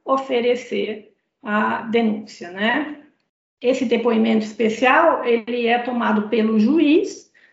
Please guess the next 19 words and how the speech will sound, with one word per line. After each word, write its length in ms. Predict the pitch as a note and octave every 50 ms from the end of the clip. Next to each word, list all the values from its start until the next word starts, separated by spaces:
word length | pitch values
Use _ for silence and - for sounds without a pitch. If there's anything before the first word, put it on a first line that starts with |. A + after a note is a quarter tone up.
| _ -
na 340 | B3+ C4 C4+ C#4 C#4 C#4 B3+ -
presença 480 | C#4 C4+ B3 A3 B3 C#4+ D#4+ D#4+ E4
do 80 | C#4 D4+
Ministério 560 | D4 C#4+ C#4 - - C#4 C4 B3 C4+ - -
Público 320 | D4 D4 D#4 E4+ D#4+ -
e 80 | D#4+ D4
da 100 | D4 D4
Defesa. 800 | C4+ E4+ F4 - - - G3+ F#3+ F#3 F#3+ F#3+ F#3+ G#3 G#3+ - - - _ _
E 80 | - B3+
nessa 320 | C4+ C4 B3+ A3 - A#3+
hipótese, 800 | A3+ - - C4+ D4 D#4+ F4 F4+ - - - - G3+ F#3+ - - - _ _
todos 640 | - C4 C4 - - - C#4+ - - - - - - - - _ _ _
se 80 | C4 B3
reúnem 800 | - C#4 C#4+ C#4 C4 B3+ C4 C#4+ D#4 E4+ F4+ G4 G4+ G#4 G4 -
para 480 | - - C4 B3+ C4 C#4 C#4+ C#4+ D4 -
ouvir 400 | C4+ B3+ C4 A#3+ A3 C4+ C4 C4+
a 80 | C#4 C#4
criança, 760 | C#4 - C#4 A3+ A3+ A3 A3 A#3 C4 D#4 F#4 - - G4+ G#4 G#4 - - - - _ _ _
que 420 | - - D4+ D#4+ F4+ - - -